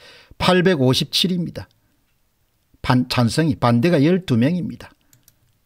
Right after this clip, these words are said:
이게 나라인지 모르겠습니다. 잘못해서 질 뻔한 게 아니고 부정선거 때문에 질 뻔한 것이다. 뭐 좀 알고 씨부려라.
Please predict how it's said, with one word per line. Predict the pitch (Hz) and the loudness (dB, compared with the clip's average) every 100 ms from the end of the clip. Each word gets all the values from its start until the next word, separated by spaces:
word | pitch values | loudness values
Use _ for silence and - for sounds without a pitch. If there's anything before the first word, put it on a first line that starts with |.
| _ | _
이게 | 123 175 | 0 2
나라인지 | 139 160 233 214 147 | 4 4 2 2 0
모르겠습니다. | 101 104 135 - 190 190 92 - _ _ _ _ _ _ _ _ _ _ _ _ - _ - | 0 0 -2 -4 -8 -8 -10 -16 _ _ _ _ _ _ _ _ _ _ _ _ -20 _ 0
잘못해서 | 143 170 208 226 180 | 2 4 4 2 0
질 | - 180 180 | 0 0 2
뻔한 | 196 185 | 2 2
게 | 160 | 4
아니고 | 135 156 156 | 4 2 2
부정선거 | 202 226 240 - 180 156 | 2 2 2 2 2 2
때문에 | 160 135 113 | 2 2 2
질 | - 110 | 0 0
뻔한 | 127 127 | 2 2
것이다. | 123 - 110 | 0 0 -2
뭐 | 101 175 | 2 2
좀 | 220 147 | 2 2
알고 | 113 131 220 | 2 4 2
씨부려라. | - - 160 180 175 98 | 2 0 2 2 2 -2